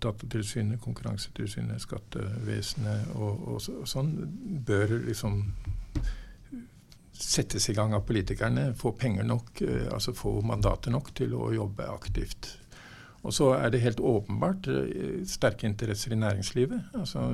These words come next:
eh, som, som, eh, vil samarbeide om dette. Og så trenger du fagbevegelsen. Eh, mye av dette er jo sånn s-, eh, handler jo om å kanskje ikke virkelig liksom å bryte opp makten, men det handler om å,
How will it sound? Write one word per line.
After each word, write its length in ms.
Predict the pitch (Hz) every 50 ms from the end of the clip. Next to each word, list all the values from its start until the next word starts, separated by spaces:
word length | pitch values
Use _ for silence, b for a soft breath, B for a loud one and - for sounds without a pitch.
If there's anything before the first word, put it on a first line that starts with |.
| 123
eh, 160 | - 120 131
som, 400 | - - - 123 113 113 120 127 -
som, 380 | 95 - - 113 107 107 110
eh, 220 | 110 110 113 117 113 113 - - 139 -
vil 120 | - 113
samarbeide 520 | 104 - - 120 104 98 101 104 101 101 107
om 60 | 110
dette. 300 | 104 104 104 - 175 196 190 190 B B B B B B B B
Og 80 | - -
så 100 | - 151 -
trenger 380 | - - 117 107 104 104 110 107
du 480 | 123 120 120 120 123 120 120 - - - -
fagbevegelsen. 880 | - - - 127 92 92 98 98 113 107 107 110 - - 175 196 277 233 - - - - - - - - - 330
Eh, 460 | 220 190 170 185 190 170 - 190 196 - 247 - - 269
mye 220 | 208 165 151 131 110
av 60 | 147
dette 160 | 170 - - 151
er 120 | 127 117
jo 80 | 104 101
sånn 80 | 107 110
s-, 240 | - - - - - -
eh, 320 | - - - - - - - -
handler 280 | - 147 127 98 98 107
jo 100 | 110 110
om 180 | 107 110 120
å 240 | 110 - - 117 110 110 110 110 110 107 104 104 - b b b b b b b b b b b b b b b b -
kanskje 280 | - 120 - - 123
ikke 160 | 101 - 113 113
virkelig 480 | 135 131 - - - - - 113 110 104 104
liksom 240 | 104 98 - 113 107
å 60 | 101 95
bryte 460 | 113 123 113 107 101 98 98 - 113
opp 80 | 101 -
makten, 320 | 117 - 101 - - - 135
men 100 | 131 123
det 60 | 117
handler 300 | 131 123 101 98 110 113
om 160 | 113 113 113
å, 100 | 120 123